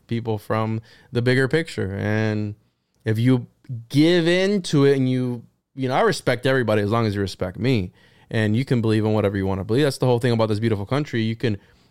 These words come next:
freedom of religion, you can practice whatever you wanna practice. But again, just don't fucking put, how you said, push it down other people's throats. But it's part of the narrative.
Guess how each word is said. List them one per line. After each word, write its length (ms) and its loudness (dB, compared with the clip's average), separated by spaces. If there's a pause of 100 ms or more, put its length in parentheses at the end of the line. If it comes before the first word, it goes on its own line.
(140)
freedom 420 0
of 140 2
religion, 460 2
you 120 -2
can 160 -4
practice 480 -10
whatever 280 0
you 60 -2
wanna 180 -4
practice. 360 -4
But 200 -4
again, 320 -4 (1400)
just 280 -6 (220)
don't 280 -2 (200)
fucking 400 -6
put, 240 -4
how 60 0
you 100 0
said, 220 -6
push 200 -4
it 80 -4
down 160 0
other 100 0
people's 300 -6
throats. 240 -4
But 160 -4
it's 120 -6
part 280 -2
of 60 -4
the 80 -2
narrative. 460 -6